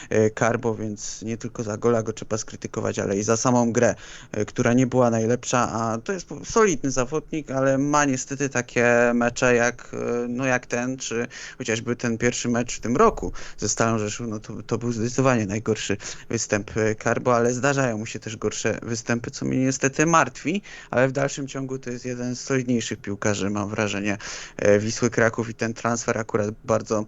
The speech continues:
doceniam. Tak jak już wcześniej, e, krytykowałem, to, to akurat Karbo aż tak bardzo, e, nie będę, bo, bo kilka razy się z bardzo dobrej strony w tym sezonie już pokazał. E, Baena, dwa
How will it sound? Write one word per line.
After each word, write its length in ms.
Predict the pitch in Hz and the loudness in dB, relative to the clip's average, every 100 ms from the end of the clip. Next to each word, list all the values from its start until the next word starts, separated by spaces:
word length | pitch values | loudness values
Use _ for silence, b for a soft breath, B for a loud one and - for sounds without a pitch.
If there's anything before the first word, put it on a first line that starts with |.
| - | -6
doceniam. 600 | 117 113 131 131 117 101 | -6 2 0 2 -2 -2
Tak 160 | 95 101 | -4 -4
jak 180 | 107 - | -4 -4
już 180 | 107 - | -6 -2
wcześniej, 460 | 107 - 104 107 - - | -2 0 -2 -2 -6 -8
e, 160 | 98 | -6
krytykowałem, 760 | - 117 - - 110 131 127 113 | -2 -2 0 2 4 6 6 4
to, 240 | - 104 | -4 -8
to 220 | - 107 | -6 -6
akurat 360 | 104 - 107 - | -6 -4 -6 -4
Karbo 360 | 113 110 110 101 | -4 -2 -2 -2
aż 120 | - | -4
tak 220 | 113 - B B B B - | -6 -6 B B B B 0
bardzo, 720 | 113 117 120 123 120 123 120 92 120 120 120 120 | 0 2 4 6 6 6 4 2 2 2 4 4
e, 40 | |
nie 180 | 131 139 | 4 4
będę, 400 | 143 120 104 190 | 4 2 -2 -6
bo, 320 | 170 170 156 | -4 -4 -4
bo 200 | 135 143 | -6 -8
kilka 340 | 143 131 131 | -6 -2 2
razy 260 | 120 120 120 | 4 2 -2
się 140 | - | -8
z 420 | 113 - 110 110 110 | -10 -8 -4 -4 -2
bardzo 280 | 113 113 | -4 -2
dobrej 260 | 110 110 120 | -4 -4 -6
strony 320 | - 117 117 | -4 -2 -2
w 60 | - | -4
tym 160 | 117 | -6
sezonie 380 | 113 113 110 107 | -4 -4 -2 0
już 160 | 113 - | 0 0
pokazał. 540 | 127 113 107 131 180 B B B B B B | 0 2 4 6 4 B B B B B B
E, 300 | 135 139 139 | 6 8 6
Baena, 560 | 135 160 160 135 101 - - | 6 8 8 6 0 -8 -14
dwa 360 | - - 165 | -14 0 2